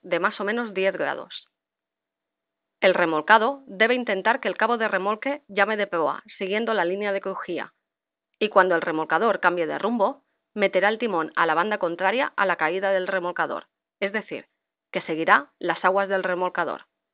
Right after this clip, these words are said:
y nunca deberá atajar. Si estamos siendo remolcados o estamos remolcando con mal tiempo,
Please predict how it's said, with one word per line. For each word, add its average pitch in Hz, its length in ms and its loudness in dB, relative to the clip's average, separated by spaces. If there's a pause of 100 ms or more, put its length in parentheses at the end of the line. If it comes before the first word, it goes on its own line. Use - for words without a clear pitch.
(100)
y 185 120 -2
nunca 233 480 2
deberá 165 340 2
atajar. - 460 -4 (4000)
Si 208 100 -6
estamos 240 400 0
siendo 240 280 -2
remolcados 196 800 -6 (140)
o 175 80 -8
estamos 220 340 0
remolcando 202 560 -2
con 156 140 -8
mal 160 180 -2
tiempo, 202 440 -6